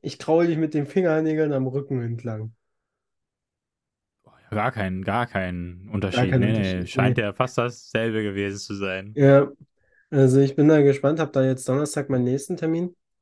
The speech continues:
Speaker 2: Okay.
Speaker 1: Also morgen.
Speaker 2: Mhm.
Speaker 1: Ähm, bin gespannt. Also vielleicht,
Speaker 2: Ja.
Speaker 1: vielleicht nicht.
Speaker 2: Ich kann da nicht so viel dazu sagen, weil ich habe ja mittlerweile seit,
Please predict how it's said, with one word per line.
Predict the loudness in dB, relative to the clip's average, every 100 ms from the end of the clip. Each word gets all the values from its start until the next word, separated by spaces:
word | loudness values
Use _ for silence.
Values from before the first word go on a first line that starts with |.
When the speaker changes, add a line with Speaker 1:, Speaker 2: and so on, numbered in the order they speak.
| _ _ _ _ _ _
Speaker 2:
Okay. | -4 -4 -4
Speaker 1:
Also | -4 -4
morgen. | -2 -2 -2 -2 -8 _ _ _ -10 -10 _ _ _
Speaker 2:
Mhm. | -4 -2 -2 -2 -2 -4 _ _ _ 2
Speaker 1:
Ähm, | 6 8 6 6 4 2 -4 _ _ _ _ _ _ _ _ _ _ -2
bin | 4
gespannt. | 4 4 2 2 -4 _ _ _
Also | 0 2 4 2 0 -6 _ _ _ _ _ _ _ _ _ _ _ -6
vielleicht, | -2 0 2 0
Speaker 2:
Ja. | -4
Speaker 1:
vielleicht | -8 -12
nicht. | -12 -12 _ _ _ _ _ _
Speaker 2:
Ich | -6
kann | -4
da | -2
nicht | -4
so | -6
viel | -2
dazu | -2 -2 -2
sagen, | -2 -2 -2
weil | -4
ich | -4
habe | -2
ja | -2
mittlerweile | 0 0 0 -2 -2
seit, | -2 -2 -4